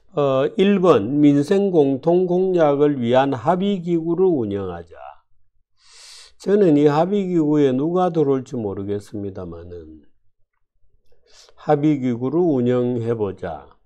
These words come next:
어, 하는 것 자체는 사실 이것도 우리가 엄밀하게 보면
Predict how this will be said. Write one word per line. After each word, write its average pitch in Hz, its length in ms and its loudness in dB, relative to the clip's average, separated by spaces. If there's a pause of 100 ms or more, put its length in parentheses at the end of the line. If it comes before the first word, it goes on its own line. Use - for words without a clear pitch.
(2000)
어, 117 60 -6 (180)
하는 220 320 -2
것 208 180 2
자체는 165 1300 -2
사실 131 480 -10
이것도 233 880 -2 (460)
우리가 147 720 6 (340)
엄밀하게 233 720 6
보면 107 840 -2